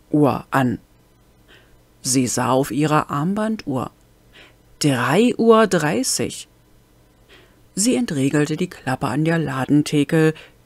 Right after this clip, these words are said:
ging schnurstracks zu den Penicillingläsern und schüttete achtzig fünfhundert Milligramm Tabletten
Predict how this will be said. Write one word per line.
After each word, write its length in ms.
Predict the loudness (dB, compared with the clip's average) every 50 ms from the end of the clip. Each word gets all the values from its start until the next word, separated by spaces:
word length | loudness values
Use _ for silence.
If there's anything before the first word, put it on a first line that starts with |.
| _ -4
ging 220 | -4 -2 -2 -2
schnurstracks 1040 | -4 -4 -4 -2 0 0 2 2 0 0 -4 -6 -6 -8 -8 -8 -8 -8 -10 -10 -8
zu 160 | -6 -4 -2
den 180 | 0 0 -2 -2
Penicillingläsern 1400 | -2 -4 -2 -2 -2 -2 -4 -6 -4 -4 -6 -4 -2 0 2 2 2 2 0 0 0 0 0 0 0 2 0 0 -2 -6 -16 -20 _ _ _ _
und 220 | -6 -4 -4 -4 -6
schüttete 520 | -6 -6 -6 -4 -4 -6 -6 -6 -8 -8 -10
achtzig 720 | -10 -10 -10 -10 -12 -12 -10 -8 -6 -6 -6 -6 -8 -14 -18 _
fünfhundert 760 | -20 -8 -2 -2 -2 -2 -2 -2 -4 -2 -2 -2 -4 -4 -4
Milligramm 560 | -2 0 0 0 -2 -4 -6 -6 -4 -4 -6
Tabletten 680 | -6 -6 -6 -4 -2 -4 -4 -4 _ 0 2 2 2